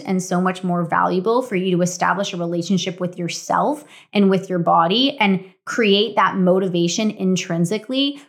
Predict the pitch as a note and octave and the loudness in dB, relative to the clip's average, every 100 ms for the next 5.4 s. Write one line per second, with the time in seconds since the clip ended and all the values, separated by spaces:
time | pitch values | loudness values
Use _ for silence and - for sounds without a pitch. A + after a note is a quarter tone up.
0 | - F#3 F#3 G3+ A#3 A#3+ A#3 F#3+ E3+ E3+ | -2 4 6 4 2 -2 0 2 2 0
1 | G#3+ A#3 B3+ - G3+ F#3+ G3+ G3+ - A#3+ | -2 0 0 2 0 0 -4 -4 -6 -2
2 | A3+ F#3 F3 E3+ E3 E3+ - C4+ C4+ G3 | 0 2 4 2 0 -2 -2 0 0 0
3 | F3+ G3 F3+ F#3+ F3+ F3+ F#3 - F3+ F3 | 0 -2 0 0 0 -2 -2 0 0 2
4 | F#3+ A#3 G#3 - - F3+ F3+ F3+ D#3+ - | 0 0 0 -2 -2 0 0 0 -2 -4
5 | E3 D#3 E2+ F#3 | -10 -8 -8 -12